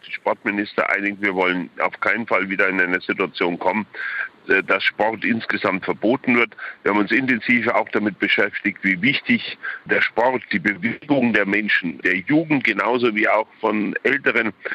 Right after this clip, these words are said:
wie wichtig das insgesamt auch für die körperliche Fitness, für die Gesundheit der Menschen ist. Und deshalb darf man hier nicht nur Corona gegen den Sport ausspielen, sondern wir müssen auch sehen, Sport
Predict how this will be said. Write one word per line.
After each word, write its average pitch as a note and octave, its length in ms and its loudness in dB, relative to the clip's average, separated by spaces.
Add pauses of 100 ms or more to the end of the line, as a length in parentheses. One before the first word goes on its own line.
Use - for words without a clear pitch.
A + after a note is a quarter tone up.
(260)
wie A2+ 180 0
wichtig C3+ 380 -2
das A2 160 0
insgesamt A2 640 0
auch C#3 300 2
für A2 200 4
die F#2 220 0 (400)
körperliche A#2+ 540 0
Fitness, B2+ 500 0 (140)
für A2 160 2
die G#2+ 100 0
Gesundheit B2 600 0
der G2+ 80 0
Menschen B2+ 400 -2
ist. D3+ 260 -2 (380)
Und A2+ 180 2
deshalb A#2 400 2 (160)
darf G#2+ 300 0
man A2 280 2
hier G#2 600 2
nicht A2+ 240 -4
nur G#2 420 2
Corona G#2 760 0 (120)
gegen A2 520 0
den F2+ 160 0
Sport - 420 -2
ausspielen, A#2 680 0 (380)
sondern G#2+ 220 2
wir G#2 60 2
müssen G#2+ 220 0
auch G#2+ 180 0
sehen, G#2+ 340 0
Sport A2 300 0